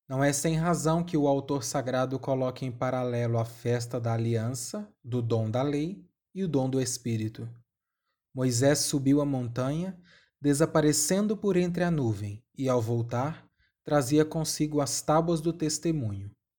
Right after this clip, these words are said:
a lei. Jesus, ao ascender ao Pai, fez vir do céu aquele que dá testemunho, conforme a primeira carta de São João, capítulo cinco, versículo sete.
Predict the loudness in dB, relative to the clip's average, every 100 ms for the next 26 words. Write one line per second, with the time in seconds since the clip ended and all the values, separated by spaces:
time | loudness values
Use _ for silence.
0 | _ -2 0 0 -4 -10 _ _ _ _
1 | _ _ _ -4 -2 0 0 -2 -2 -8
2 | _ _ _ _ 2 2 2 0 2 4
3 | 4 2 0 0 0 -2 -8 _ _ _
4 | 2 4 4 2 2 2 0 2 4 4
5 | 2 0 0 0 0 2 4 4 2 -6
6 | -4 -2 -2 -2 -6 -10 -16 _ _ _
7 | _ _ -6 -6 0 0 2 -2 -6 -10
8 | -12 -4 0 0 0 -2 -6 -6 -8 -10
9 | -4 -2 0 0 -2 -4 -8 -8 -6 -6
10 | -4 -4 -6 -4 -6 -6 -14 _ -10 -8
11 | -6 -8 -6 -6 -6 -8 -12 -14 -16 -18